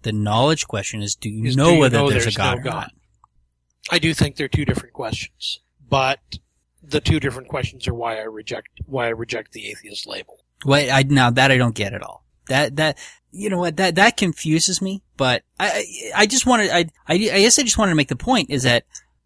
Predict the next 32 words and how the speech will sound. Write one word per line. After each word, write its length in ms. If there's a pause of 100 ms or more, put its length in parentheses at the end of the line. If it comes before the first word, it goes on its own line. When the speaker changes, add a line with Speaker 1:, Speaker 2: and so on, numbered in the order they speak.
(540)
Speaker 1:
once 280
again, 340
this 240
label 320
is 100
not 160
so 140
simple. 340 (300)
'Cause 140
I 120
don't, 140
I 120
actually 360
don't 160
wanna 200 (160)
push 220
Mac 280
anymore 320
on 120
this. 240 (240)
Um, 360 (200)
I, 180
I 40
think 220
that 60
he 140
made 200
his 100
point 320
pretty 160
clear, 460 (460)
um, 420